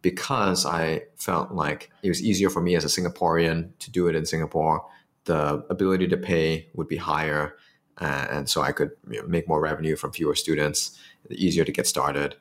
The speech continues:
English language is the dominant language in Singapore, so it'd be easier for me to get started teaching. Generally, people have a bit more space at home and have internet, fast internet that they can depend on, so online works a bit better.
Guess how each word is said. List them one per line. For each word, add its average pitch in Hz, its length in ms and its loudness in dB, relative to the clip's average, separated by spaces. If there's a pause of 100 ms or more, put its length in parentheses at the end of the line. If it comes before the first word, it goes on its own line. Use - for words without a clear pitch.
(120)
English 90 320 2
language 82 380 2
is 71 80 -2
the 73 80 -4
dominant 78 400 0
language 80 320 0
in 76 80 -2
Singapore, 73 400 0
so - 80 -2
it'd - 120 -4
be 92 100 -4
easier 78 280 2
for 71 140 -4
me 73 100 -2
to 71 80 -2
get 76 160 -4
started - 340 -2
teaching. 123 460 0 (440)
Generally, 92 440 4
people 85 300 -2
have 80 240 -4
a - 40 -12
bit - 140 2
more 85 160 2
space 82 400 2
at - 100 -2
home 78 360 0
and 78 120 -8
have 73 200 -6
internet, 76 500 -6
fast - 280 -2
internet 76 360 -4
that 71 120 0
they 73 80 0
can - 280 -2
depend 78 360 -2
on, 71 200 0
so - 140 -4
online 73 440 0
works 73 200 -4
a - 40 -20
bit - 160 -12
better. 185 360 -4